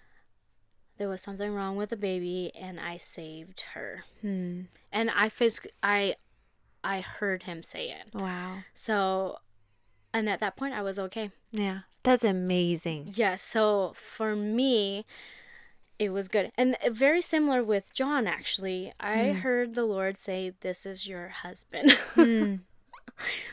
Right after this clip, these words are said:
Speaker 1: Like, it was an audible voice.
Speaker 2: Yeah.
Speaker 1: So
Speaker 2: Wow.
Speaker 1: same thing. Like, it was, like, same thing with the baby. He, he,
Speaker 2: Yeah.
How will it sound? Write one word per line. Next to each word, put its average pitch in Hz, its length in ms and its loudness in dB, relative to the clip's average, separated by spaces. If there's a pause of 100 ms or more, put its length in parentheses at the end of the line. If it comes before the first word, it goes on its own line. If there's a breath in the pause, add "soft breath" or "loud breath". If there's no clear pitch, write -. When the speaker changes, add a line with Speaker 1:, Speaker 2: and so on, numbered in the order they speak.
(160 loud breath)
Speaker 1:
Like, 220 120 4
it 226 40 6
was 214 140 6
an 190 120 2
audible 180 560 0
voice. 180 300 -4
Speaker 2:
Yeah. 180 260 2 (240 loud breath)
Speaker 1:
So 214 160 -2
Speaker 2:
Wow. 190 100 -2
Speaker 1:
same 262 240 4
thing. 208 300 2
Like, 185 240 -6
it 196 100 -2
was, 196 180 -4
like, 185 200 -4 (560)
same 185 300 -8
thing 190 180 -10
with 185 120 -8
the 190 60 -10
baby. 180 300 -8
He, 180 300 -8 (400)
he, 208 180 -12
Speaker 2:
Yeah. 185 160 -6